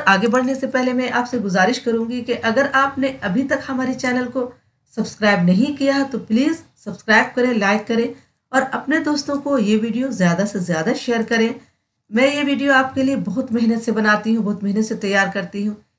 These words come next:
इसलिए आपका फ़र्ज़ बनता है कि आप प्लीज़ एक सब्सक्राइब और लाइक तो कर ही सकते हैं, तो प्लीज़ लाइक करें, सब्सक्राइब करें और अपने दोस्तों को ये वीडियो ज़्यादा से ज़्यादा शेयर करें ताकि आपके दोस्त भी इससे फ़ायदा हासिल कर सकें।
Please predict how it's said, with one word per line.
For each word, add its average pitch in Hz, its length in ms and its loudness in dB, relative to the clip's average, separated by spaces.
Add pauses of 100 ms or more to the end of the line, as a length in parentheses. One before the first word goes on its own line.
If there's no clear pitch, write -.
(100)
इसलिए 214 380 0
आपका 185 300 0
फ़र्ज़ 214 320 0
बनता 190 280 -2
है 202 120 -2
कि - 200 -10
आप 202 320 -2
प्लीज़ 294 280 -2 (300)
एक 220 120 0
सब्सक्राइब 208 640 0
और 185 120 0
लाइक 185 280 2
तो 208 80 -6
कर 165 180 -4
ही 247 140 0
सकते 220 340 -6
हैं, 214 200 -6 (340)
तो 220 60 -4
प्लीज़ 294 340 2 (200)
लाइक 196 260 2
करें, 247 180 2
सब्सक्राइब 185 560 -2
करें 226 200 0 (420)
और 269 120 0
अपने 269 420 -2
दोस्तों 294 340 -2
को 285 140 -4
ये 269 140 2
वीडियो 262 320 0
ज़्यादा 170 300 0
से 214 140 -4
ज़्यादा 175 360 0
शेयर 240 240 0
करें 240 240 -2 (340)
ताकि 233 240 0
आपके 247 400 0
दोस्त 196 360 -2
भी 220 100 -2
इससे 226 240 -2 (100)
फ़ायदा 180 380 2
हासिल 143 280 -6
कर 143 160 -10
सकें। 135 340 -16